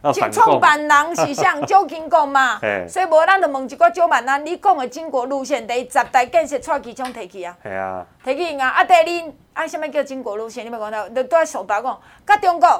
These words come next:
Speaker 1: 嘿。
Speaker 2: 不谈判、不妥协。
Speaker 1: 啊，不接触。
Speaker 2: 不接触，三不嘛。
Speaker 1: 嘿啊。
Speaker 2: 啊，伊反共两字，反共，
Speaker 1: 嘿啊。
Speaker 2: 你敢讲？
Speaker 1: 啊，这样他马上说，啊，柯文哲办双城论坛，那蒋万安的态度是什么？
Speaker 2: 他觉得两岸和平交流是应该的啊。
Speaker 1: 嘿啊，啊，这个，啊，这个是，这个不是经国路线的啦。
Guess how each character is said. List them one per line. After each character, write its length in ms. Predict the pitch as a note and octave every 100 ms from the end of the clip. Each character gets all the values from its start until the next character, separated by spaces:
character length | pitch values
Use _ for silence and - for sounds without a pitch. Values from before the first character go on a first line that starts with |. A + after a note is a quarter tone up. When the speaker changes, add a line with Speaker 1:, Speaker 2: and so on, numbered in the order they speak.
| - -
Speaker 1:
嘿。 120 | G#3+ -
Speaker 2:
不 80 | G4+
谈 240 | F#4 E4
判、 220 | F#4+ E4+
不 120 | F#4
妥 220 | G4+ C#4 B3
协。 360 | B3 A3+ A#3+ B3
Speaker 1:
啊， 80 | -
不 60 |
接 160 | C#3+ D3+
触。 280 | C#3+ D#3 G#2+
Speaker 2:
不 100 | F#4+
接 200 | F#4 F4
触， 320 | F#4+ D4+ G3 _ _ _ _ _
三 320 | - G4+ G4
不 220 | F4+ G#4 C4+
嘛。 240 | A#3 D#3
Speaker 1:
嘿 100 | G#2
啊。 320 | G2 G2 G2 G2 _ _ _ -
Speaker 2:
啊， 100 | D#4+
伊 180 | F#4 C#4+ _
反 300 | - D4 D4+
共 280 | D4 E4 D#4
两 160 | C4 C4
字， 180 | C#4+ D4
反 240 | D4+ C4 C4
共， 220 | B3 -
Speaker 1:
嘿 40 |
啊。 180 | A2+ G#2 _
Speaker 2:
你 100 | -
敢 100 | D4
讲？ 40 | G3
Speaker 1:
啊， 20 |
这 60 | F#3+
样 80 |
他 80 | E3
马 180 | D#3+ B2
上 160 | C#3 D#3
说， 80 | D#3
啊， 100 | E3
柯 160 | D#3+
文 180 | D#3 C#3
哲 120 | B2+
办 200 | C3 D#3+
双 220 | C3+ C#3 C3+
城 160 | A#2+
论 160 | C3+ B2+
坛， 180 | A2 G2+
那 140 | A#2+
蒋 180 | G#2+ F#2+
万 160 | A2+ A2+
安 200 | G#2 G2+
的 80 | G2+
态 200 | - G#2+
度 180 | G#2+
是 140 | G2 G2
什 100 | -
么？ 60 | -
Speaker 2:
他 140 | G#4
觉 180 | G4+ F4
得 180 | E4 D#4+
两 180 | C#4+ D#4+
岸 180 | F#4+
和 140 | E4 D#4+
平 160 | D#4
交 140 | D4+ D4+
流 140 | C#4
是 160 | B3+ C#4+ -
应 160 | C4 A#3+
该 160 | A3+
的 80 | G#3+
啊。 100 | F#3+
Speaker 1:
嘿 160 | G#3 G2
啊， 180 | F#2+ G#2+
啊， 80 | B2+
这 120 | D3+
个， 140 | B2+
啊， 80 | C#3+
这 140 | C#3+
个 100 | C#3
是， 80 | C3+
这 140 | C#3+ E3
个 60 |
不 100 | C#3
是 140 | B2 C#3+
经 180 | B2+ B2
国 180 | G#2 G#2+
路 140 | A2+
线 200 | G2+ G#2
的 60 | F#2
啦。 160 | F2